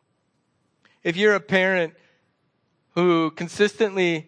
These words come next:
struggles to keep order among your children and somebody cares for you enough to say, "Can we help you there?" Would you accept it?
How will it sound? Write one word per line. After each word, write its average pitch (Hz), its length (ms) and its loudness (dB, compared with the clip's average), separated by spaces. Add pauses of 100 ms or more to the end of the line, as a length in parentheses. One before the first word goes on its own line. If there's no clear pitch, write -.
(120)
struggles 190 540 0
to 170 100 -4
keep 190 260 -4
order 185 360 0
among 160 220 -2
your 165 140 -4
children 185 420 0
and 131 140 -8
somebody 170 320 0
cares 175 400 -4
for 185 100 -10
you 160 60 -4
enough 156 320 0
to 147 100 -10
say, 135 420 -2 (2000)
"Can 175 120 -4
we 226 120 0
help 175 240 0
you 196 100 -4
there?" 202 340 -2 (800)
Would 175 140 -8
you 196 120 -6
accept 208 420 -4
it? 139 220 -6